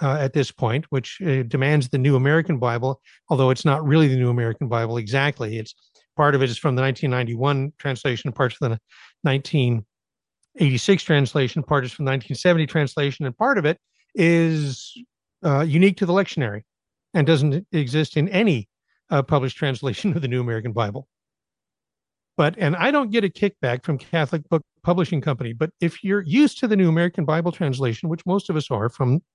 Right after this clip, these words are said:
the liturgy, but you want to avoid,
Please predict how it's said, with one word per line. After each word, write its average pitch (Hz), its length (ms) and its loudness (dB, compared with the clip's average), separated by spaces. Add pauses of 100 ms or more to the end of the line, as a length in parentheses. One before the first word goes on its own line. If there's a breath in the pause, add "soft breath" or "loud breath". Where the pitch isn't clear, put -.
(100)
the 147 80 -2
liturgy, 131 480 2 (720)
but - 160 -2
you 214 80 -2
want 247 200 2
to 208 100 2
avoid, 160 560 2